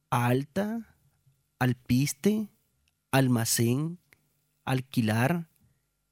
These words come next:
cachorro, cachete, cacho, cachorrillo. Confiar, conforme, confortable, confuso. Contigo, continuo, contra,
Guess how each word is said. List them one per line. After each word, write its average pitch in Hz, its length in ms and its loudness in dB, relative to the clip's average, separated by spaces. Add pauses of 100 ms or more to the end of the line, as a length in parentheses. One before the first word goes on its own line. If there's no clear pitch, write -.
(140)
cachorro, 131 800 0 (520)
cachete, 127 840 0 (640)
cacho, 147 680 0 (500)
cachorrillo. 135 800 -4 (680)
Confiar, 131 800 2 (320)
conforme, 139 840 -2 (420)
confortable, 143 1000 2 (300)
confuso. 143 760 0 (720)
Contigo, 143 880 2 (240)
continuo, 151 840 0 (480)
contra, 147 760 0